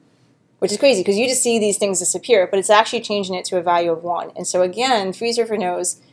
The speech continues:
this was erased, this was deliberate, so I shouldn't put anything there anymore. I shouldn't, or I should, you know, move the surfaces so that they're in the right spot. Um, so, so that's the way that that works. Um, and so you'll find all sorts of tricks that you can do now that you know, like, okay,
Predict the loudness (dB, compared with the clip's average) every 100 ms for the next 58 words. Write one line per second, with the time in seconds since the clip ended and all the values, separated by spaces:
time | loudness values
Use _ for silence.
0 | _ 2 4 4 4 4 4 4 0 -4
1 | -6 -2 0 2 2 2 2 2 4 4
2 | 4 2 -2 _ _ -8 2 4 4 2
3 | 0 0 -4 _ _ _ 2 4 2 -2
4 | -4 -2 -2 -4 -6 -6 -4 -4 -2 -2
5 | -2 0 4 4 2 -4 -2 -2 -6 _
6 | _ _ -2 0 2 2 0 0 -2 -4
7 | -12 _ -6 0 0 2 0 0 -6 -4
8 | -4 -4 -4 _ -20 -20 _ -4 -2 -2
9 | 0 0 0 2 8 8 8 4 6 6
10 | 4 0 2 2 2 -2 -8 -6 -8 -8
11 | -20 -20 _ 0 0 0 0 2 6 6
12 | 6 2 4 2 0 -4 -2 -2 0 -2
13 | -2 -4 0 0 2 2 0 0 -2 0
14 | 0 -2 2 0 2 -2 -2